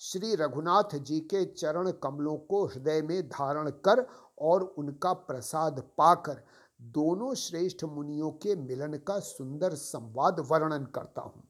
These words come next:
भरद्वाज मुनि प्रयाग में बसते हैं। उनका श्री राम जी के चरणों में अत्यंत प्रेम है। वे तपस्वी,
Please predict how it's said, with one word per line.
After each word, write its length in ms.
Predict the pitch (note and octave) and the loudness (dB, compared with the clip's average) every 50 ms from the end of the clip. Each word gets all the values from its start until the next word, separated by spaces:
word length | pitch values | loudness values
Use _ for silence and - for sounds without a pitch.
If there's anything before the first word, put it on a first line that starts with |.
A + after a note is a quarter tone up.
| _ - - - - - - _ _ - | _ -20 -20 -20 -20 -20 -20 _ _ -12
भरद्वाज 760 | B2+ A2+ D3 F3 G#3 G3 E3+ D3 C#3 G3 G3 G3 G3+ F3+ D3+ | -4 0 2 4 4 2 0 4 6 8 8 8 8 6 2
मुनि 300 | D3 C#3+ D3 E3+ A3 C4 | -4 -4 -4 -4 -4 -4
प्रयाग 500 | - - - F3 D#3+ D#3 D#3 D#3+ D#3 D3 | -6 -6 -4 -2 2 4 4 4 2 0
में 240 | D3+ E3 F#3+ G#3 F#3+ | -2 -4 -4 -2 0
बसते 320 | F3+ G3 F#3 - - - | 0 0 0 0 -4 -4
हैं। 240 | A3 F#3+ F3 G#3+ C#4+ | -4 -2 -2 -4 -4
उनका 500 | C4 - - D3+ D3+ D#3+ D#3 - A3 A3 | -6 -8 -10 -8 -8 -8 -6 -6 -6 -6
श्री 320 | F#3+ - - E3 E3 F3+ F#3 | -6 -6 -8 -6 -4 -2 0
राम 320 | D#3+ D3 D#3+ F3 F3 D#3 | 0 0 -2 -2 -4 -6
जी 140 | B2 C3 C#3+ | -6 -6 -6
के 220 | D3 D3 F3 E3+ | -4 -4 -6 -6
चरणों 420 | D3+ - - C3 A#2+ C#3 D3 D3+ D3+ | -6 -6 -6 -6 -6 -4 -6 -6 -4
में 200 | E3 F#3 A3 - | -6 -6 -6 -6
अत्यंत 460 | - - - - D#3+ D3+ D3+ D3 D3 | -10 -10 -6 -6 -6 -6 -4 -4 -4
प्रेम 420 | C#3 - - C3+ C3 D3 E3 F3 E3 | -6 -4 -4 -4 -4 -4 -2 -2 0
है। 160 | D3 G#3+ B3 | 2 2 2
वे 160 | A3 F3 E3 | 2 0 -4
तपस्वी, 800 | D#3+ - - - - - - C#3+ C#3+ - - A3+ B3 C4+ C#4+ C4+ | -6 -8 -10 -12 -8 -6 -6 -6 -6 -8 -6 -4 -2 -2 -4 -4